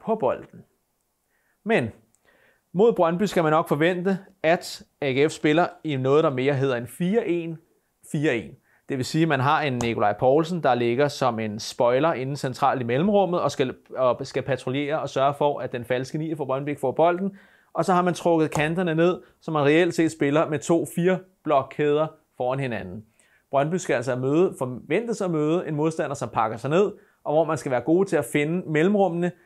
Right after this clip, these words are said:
Og her er et område at angribe, kunne være mellemrummene ude i siderne, hvorfor at tre fire tre kunne sagtens være en, øh, en mulighed, som Niels Frederiksen ser lidt, eller den, man så i Nordsjælland, hvor man netop har,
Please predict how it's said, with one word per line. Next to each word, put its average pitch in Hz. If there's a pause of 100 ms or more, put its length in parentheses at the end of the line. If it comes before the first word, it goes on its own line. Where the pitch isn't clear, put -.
(260)
Og 143
her 185
er 165
et 143
område 147
at 117
angribe, 175
kunne 196
være 151 (320)
mellemrummene 147
ude 127
i -
siderne, 185 (320)
hvorfor 170
at 135
tre 160
fire 156
tre 160 (760)
kunne 196
sagtens 165
være 131
en, 127
øh, 117
en 139
mulighed, 165
som 147
Niels 127
Frederiksen 147
ser 156
lidt, 190
eller 175
den, 160
man 160
så 165
i 160
Nordsjælland, 160 (300)
hvor 160
man 160
netop 156
har, 160